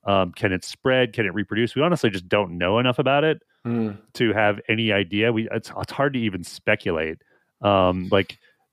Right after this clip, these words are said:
Speaker 1: uh, the, a comparable story, which, um, very different in some ways, but, you know, the claustrophobia is very similar, is The Thing.
Speaker 2: Hmm.
Speaker 1: And in The Thing, you,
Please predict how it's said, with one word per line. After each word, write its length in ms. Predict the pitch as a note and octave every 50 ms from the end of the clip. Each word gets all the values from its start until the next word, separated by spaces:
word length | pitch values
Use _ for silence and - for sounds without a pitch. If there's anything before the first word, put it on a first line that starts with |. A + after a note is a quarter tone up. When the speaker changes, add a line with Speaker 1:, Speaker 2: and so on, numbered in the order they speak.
| _ _
Speaker 1:
uh, 220 | - A2+ G#2 - A2
the, 560 | G2+ G2+ G#2 G2 G#2 G2+ - - - - - F2+ F#2 G2+ G2 G2 - - - - - - -
a 40 | A2+
comparable 580 | - - - - D3+ D#3 D#3+ - D3+ A2+ A2 G2+
story, 760 | - - - - A#2+ A2+ A2 G2+ F2+ F2 E2+ E2+ E2+ F2 - _ _ -
which, 440 | G2+ G2 F2 - - - - - - - -
um, 480 | F#2+ F#2+ F#2 F2+ F2 F2 E2+ E2+ E2 -
very 160 | C3+ C3 A#2
different 400 | F#2 F2+ B2+ A#2+ - A#2+ A2 F#2+
in 240 | F#2 F#2+ F#2 F2+ -
some 220 | - - - F#2
ways, 260 | F2+ F2+ F2 F2 F2 D2
but, 160 | - G2 F2+ - _ -
you 80 | G#2+
know, 100 | F2+ F2
the 80 | E2 E2+
claustrophobia 680 | - - F2+ - - E2+ - G2 F#2+ F#2 F#2+ F2+ F2
is 120 | E2+ D#2
very 200 | - F2+ E2+ E2+
similar, 480 | - - F2+ D#2+ E2 D#2+ E2 D#2+ D#2+ E2+
is 280 | F2 E2+ D#2+ - - -
The 80 | - D#2+
Thing. 560 | - - B2 A#2+ G2+ E2+ D#2+ D#2+ D#2+ D#2+ - _ _ _ _ _ _ _ _ _ _ _ _ -
Speaker 2:
Hmm. 60 | G#2+
Speaker 1:
And 460 | G#2+ G2 F#2+ F#2 F#2 F#2 F2+ F2 - _ _ _ _ _ _ _ -
in 120 | A#2 G#2+
The 100 | G2+ F#2+
Thing, 640 | - - - G3 A3 G3+ C#3+ A#2+ G#2+ G#2 G2+ G2+ F#2 - _ _ _ _ _ _
you, 180 | - A2 A2+ A2